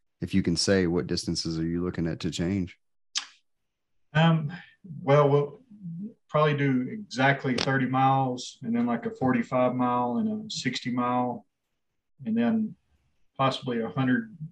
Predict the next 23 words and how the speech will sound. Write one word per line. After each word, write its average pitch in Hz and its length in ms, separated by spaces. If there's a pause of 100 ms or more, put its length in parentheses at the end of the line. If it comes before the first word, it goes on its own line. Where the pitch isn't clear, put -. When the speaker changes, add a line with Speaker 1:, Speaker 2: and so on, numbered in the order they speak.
(120)
Speaker 2:
or 113 220
a 113 40
hundred 117 280
and 107 100
ten, 110 480 (140)
somewhere - 360
around 113 300
there. 110 240
We'll 117 120
do 127 180
one 123 340
long 120 320
event. 107 420 (800)
Um, 110 440 (1300)
so 131 340
I 127 80
mentioned 135 400
that 127 160
the 107 420
five 135 220
volunteer 123 400
fire 127 240
departments 117 760